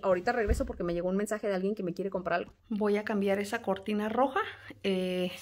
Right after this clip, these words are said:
voy a poner esta. Es nada más una bien delgadita. Listo, ya quedó. Pero, ¿saben? Como que a la vez se me figura que quedó como nido de huevo de arañas. <laughs>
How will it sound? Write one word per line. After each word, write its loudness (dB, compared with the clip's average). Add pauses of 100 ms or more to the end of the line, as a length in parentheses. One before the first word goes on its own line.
(240)
voy 2
a 2
poner 4
esta. -2 (720)
Es 2
nada 6
más 2
una 6
bien 6
delgadita. 4 (480)
Listo, 6
ya 8
quedó. 8
Pero, 8
¿saben? 4 (340)
Como 8
que 2
a 6
la 4
vez 2
se 2
me 2
figura 6
que 0
quedó 8
como 8
nido 6
de 4
huevo 6
de 6
arañas. 4 (380)
<laughs> 6